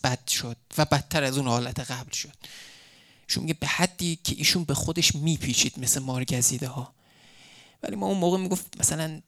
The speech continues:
تشکیلاتی نداشتیم، مثلاً یه تختی داشته باشیم توی هواپیما ایشون مثلاً بخوابونیم یا تزریق انجام بدیم، یه بالاخره مسکنی بشه برای ایشون. میگفت بالاخره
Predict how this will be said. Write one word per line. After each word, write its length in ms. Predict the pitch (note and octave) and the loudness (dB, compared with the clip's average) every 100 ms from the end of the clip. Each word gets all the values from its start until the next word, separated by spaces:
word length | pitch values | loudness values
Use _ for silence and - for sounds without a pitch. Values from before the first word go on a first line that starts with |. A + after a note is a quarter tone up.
| - | -4
تشکیلاتی 640 | - - C#3+ C#3+ E3 D#3+ | 4 4 4 -2 -2 0
نداشتیم، 520 | D3 C#3 C3+ - C3 | 0 2 0 -2 -4
مثلاً 180 | A#2+ C3 | -4 0
یه 60 | |
تختی 360 | B2+ C#3 - C#3 | 2 2 0 -2
داشته 280 | B2+ B2+ C3 | -4 -4 -4
باشیم 320 | B2+ - A#2+ | -2 -4 -4
توی 180 | A#2+ B2 | -8 -6
هواپیما 560 | B2 A#2+ A#2+ A#2 A#2+ | -6 -6 -8 -10 -10
ایشون 240 | B2 B2+ C3 | -8 -8 -6
مثلاً 280 | A#2 A#2+ A#2+ | -6 -6 -6
بخوابونیم 640 | B2 - B2 B2 A#2+ A2+ | -8 -6 -6 -6 -10 -10
یا 180 | A2 C#3 _ - - - | -12 -14 _ -20 -20 -12
تزریق 420 | - B2+ - C3+ | -4 2 2 0
انجام 300 | B2+ B2 D3 | -4 -6 -8
بدیم، 240 | C#3 - C#3+ | -8 -10 -10
یه 100 | - | -10
بالاخره 340 | - - - | -10 -10 -10
مسکنی 580 | D2 - C3 - C#3+ C3+ | -4 -2 -2 -2 -4 -4
بشه 200 | C3 C3+ | -4 -6
برای 200 | C#3+ D3+ | -8 -10
ایشون. 280 | C#3+ - F#3 - - - - _ _ _ _ _ _ _ _ _ | -10 -12 -14 -18 -20 -20 -20 _ _ _ _ _ _ _ _ _
میگفت 240 | F#3+ F#3 - | -6 -6 -6
بالاخره 580 | E3 D#3+ E3+ F3+ E3+ | -6 -6 -6 -4 -6